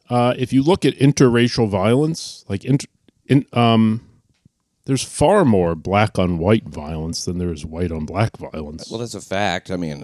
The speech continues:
Speaker 1: Yeah,
Speaker 2: it's,
Speaker 1: yeah, no, just spe-,
Speaker 2: you know,
Speaker 1: speaking factually.
Speaker 2: speaking about statistics, yeah, I suppose that's true.
Speaker 1: By a lot.
Speaker 2: Yeah.
Speaker 1: So
Speaker 2: So say I was, I was experiencing trauma or a, a victim of crime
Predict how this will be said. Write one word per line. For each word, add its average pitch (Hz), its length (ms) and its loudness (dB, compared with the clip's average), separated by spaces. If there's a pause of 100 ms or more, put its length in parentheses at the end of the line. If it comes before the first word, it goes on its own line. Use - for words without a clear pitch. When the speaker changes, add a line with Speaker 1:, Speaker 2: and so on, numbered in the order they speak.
(100)
Speaker 1:
Yeah, 269 120 6
Speaker 2:
it's, 285 80 6
Speaker 1:
yeah, 208 140 8
no, 139 160 6
just - 280 -2
spe-, - 260 0
Speaker 2:
you 110 60 -6
know, 78 60 -6
Speaker 1:
speaking 180 340 4
factually. 127 440 2 (120)
Speaker 2:
speaking 107 300 -4
about 87 260 -8
statistics, - 640 -6
yeah, 147 160 -2
I 80 100 -4
suppose 98 280 -8
that's 85 160 -8
true. - 140 2
Speaker 1:
By 127 80 8
a 113 80 8
lot. 113 380 6 (220)
Speaker 2:
Yeah. 131 380 -6
Speaker 1:
So 139 880 4 (460)
Speaker 2:
So 117 180 -4
say 113 300 4
I 101 80 2
was, 95 200 -2 (200)
I 98 80 -2
was 104 120 0
experiencing 95 560 -4
trauma 98 440 0
or 90 220 0
a, 82 120 -6
a 90 140 -6
victim 85 540 -4
of 80 220 -8
crime 87 560 -6